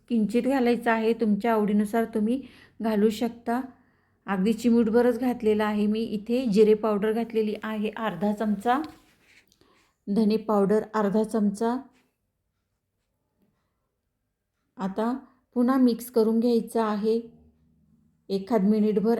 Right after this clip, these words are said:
आता इथेही मी मिरे कुटून घेतलेले आहेत, ते पण घालून घेत आहे. मिऱ्यामुळे अतिशय स्वादिष्ट हे सूप तयार होते.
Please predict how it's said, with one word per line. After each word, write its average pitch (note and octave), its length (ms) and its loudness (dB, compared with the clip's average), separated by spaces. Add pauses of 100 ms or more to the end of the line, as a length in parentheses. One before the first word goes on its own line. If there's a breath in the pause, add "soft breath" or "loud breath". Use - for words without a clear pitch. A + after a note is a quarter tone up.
(120)
आता G#3+ 200 -2
इथेही A3 400 0
मी A3 220 0
मिरे G#3 320 4
कुटून A3+ 380 -2
घेतलेले A3+ 400 2
आहेत, G#3+ 240 -2 (120)
ते A3 120 0
पण A#3 240 -4
घालून A3+ 320 0
घेत A3+ 280 2
आहे. G#3+ 340 0 (1000 soft breath)
मिऱ्यामुळे A3 720 2
अतिशय A3 500 -2
स्वादिष्ट G#3 580 -2
हे A3+ 200 0
सूप A3 380 -4
तयार G#3 240 0
होते. A3 520 -2